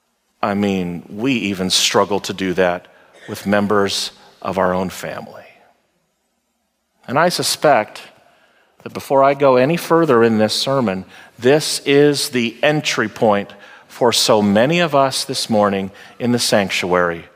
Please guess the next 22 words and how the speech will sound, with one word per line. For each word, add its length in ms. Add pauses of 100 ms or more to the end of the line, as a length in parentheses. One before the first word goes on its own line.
(360)
for 160
the 80
sermon 400
today. 420 (840)
As 140
many 280
of 100
you 160
may 160
be 120
sitting 480
there 460 (240)
in 160
your 180
pew 600 (180)
in 140
the 80
sanctuary 1000 (240)
and 240
wondering 460
to 120
yourself, 560